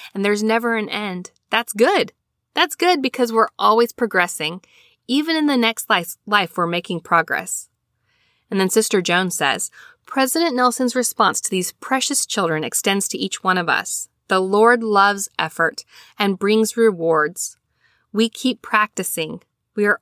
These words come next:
always progressing as long as we are striving to follow the Lord. He doesn't expect perfection today, and we keep climbing our personal Mount Sinai. As in times past, our journey does indeed take effort, hard work, and study,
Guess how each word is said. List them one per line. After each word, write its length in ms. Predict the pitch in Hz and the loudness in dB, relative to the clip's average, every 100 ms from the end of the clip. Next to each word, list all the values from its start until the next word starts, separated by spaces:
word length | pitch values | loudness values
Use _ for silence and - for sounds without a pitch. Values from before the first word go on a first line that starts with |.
| - | 2
always 320 | 208 240 269 | 4 4 0
progressing 680 | - 262 202 180 - 175 - | -4 -2 0 0 -2 -10 -6
as 180 | 175 180 | -8 -6
long 320 | 190 196 220 | 0 4 4
as 140 | 226 - | 0 -4
we 80 | 208 | -6
are 80 | |
striving 560 | 196 - 196 180 160 156 | -6 -2 -2 -2 -4 -8
to 100 | 180 | -10
follow 320 | - 175 175 | -2 0 0
the 160 | 170 165 | -4 -6
Lord. 440 | 165 151 131 - _ _ _ _ _ _ | -4 -4 -6 -8 _ _ _ _ _ _
He 120 | 392 | 2
doesn't 280 | 440 440 403 | 4 4 0
expect 340 | - 302 - | 0 -4 -6
perfection 480 | - 202 175 - 180 | -8 -6 -6 -6 -10
today, 500 | - - 143 143 226 _ - - - | -8 -6 -2 -2 -4 _ -20 -20 -4
and 120 | 220 | 2
we 100 | 254 | 2
keep 280 | - 302 - | 0 -8 -6
climbing 380 | - 285 285 247 | -2 0 0 2
our 120 | - | 0
personal 420 | - 254 - 247 | 0 -6 -2 -2
Mount 240 | 214 180 - | 0 -2 -2
Sinai. 520 | 190 185 151 147 190 _ _ _ _ _ 202 | 0 0 0 -4 -8 _ _ _ _ _ -6
As 160 | 226 | -4
in 120 | 269 | -2
times 360 | 254 277 294 - | -2 0 -2 -4
past, 480 | - 180 160 - - | -2 2 2 0 -4
our 140 | 202 185 | -2 -2
journey 380 | 220 233 277 | 0 0 0
does 320 | 208 214 233 247 | -2 -2 -2 -4
indeed 420 | 240 240 233 208 | -4 -4 -6 -6
take 300 | - 190 - | -6 -6 -4
effort, 400 | 156 - 160 - - - - - | -8 -4 -4 -6 -20 -20 -20 2
hard 280 | 220 254 | 4 4
work, 320 | 240 202 202 - | 2 0 -2 -4
and 180 | 190 185 | -8 -6
study, 460 | - 151 147 143 | -6 -6 -6 -8